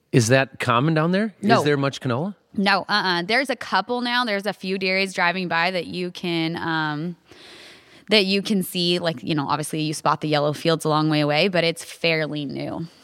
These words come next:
Speaker 2: The oats are pretty new. And then the further south you get, there's different things, but that's, like, eastern New Mexico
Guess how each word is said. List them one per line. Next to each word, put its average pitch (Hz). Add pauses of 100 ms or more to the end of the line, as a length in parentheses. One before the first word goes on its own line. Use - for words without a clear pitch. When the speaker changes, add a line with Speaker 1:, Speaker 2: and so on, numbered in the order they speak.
(200)
Speaker 2:
The 180
oats 185
are 175
pretty 170
new. 160
And 214
then 262 (380)
the 247
further 269
south 180
you 190
get, 165
there's 156
different 151
things, 135
but -
that's, 180
like, 156
eastern 156
New 156
Mexico 156